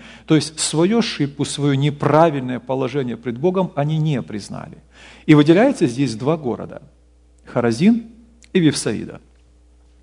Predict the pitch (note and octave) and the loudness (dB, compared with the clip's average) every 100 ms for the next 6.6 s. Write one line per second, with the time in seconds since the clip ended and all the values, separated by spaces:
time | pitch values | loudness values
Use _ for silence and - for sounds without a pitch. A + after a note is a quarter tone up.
0 | _ - - - - - E3 - C#4 D4 | _ -20 -20 -20 -18 4 6 6 6 6
1 | D#3+ C#3+ C#3 C3+ C3 B2 C3+ D3 D#3 D3+ | 8 6 6 4 4 2 -2 -2 -2 -2
2 | B2 D3 C#3+ G3 G#3 D#3 C3+ C3+ - F3 | 2 4 4 2 0 -2 0 -2 0 2
3 | F#3 D#3 - C3+ B2+ B2 C#3 D3+ D3 G3 | 2 0 -4 -2 0 0 -2 -4 -4 -6
4 | D3+ C3 C3 B2+ D#3+ D#3+ C#3 C3+ - B2 | -4 -2 -2 0 -2 -2 -2 -4 -4 -2
5 | C3+ C3+ A#2+ D3+ - D#3+ E3+ E3 D3 B2 | -2 -2 -2 -2 -2 -2 0 2 0 -2
6 | - A#2+ A2+ G#2 G2 | -6 -4 -4 -6 -10